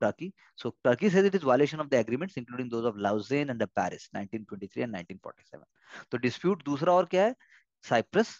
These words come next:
आपको ग्रीक साइप्रस भी है और टर्किश पार्ट भी साइप्रस के पास है। ईस्ट मेडिटेरेनियन आप देखिए, उसमें भी बहुत ही जबरदस्त दिया हुआ है ये,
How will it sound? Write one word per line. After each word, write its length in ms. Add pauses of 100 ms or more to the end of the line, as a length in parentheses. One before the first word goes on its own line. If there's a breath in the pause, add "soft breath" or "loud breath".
(200)
आपको 320 (100)
ग्रीक 180
साइप्रस 420
भी 80
है 160 (420)
और 140
टर्किश 320 (100)
पार्ट 200
भी 60
साइप्रस 320
के 100 (100)
पास 140
है। 160
ईस्ट 280
मेडिटेरेनियन 720 (460)
आप 220
देखिए, 260
उसमें 300
भी 140 (280)
बहुत 200
ही 40
जबरदस्त 520
दिया 160
हुआ 200
है 120
ये, 200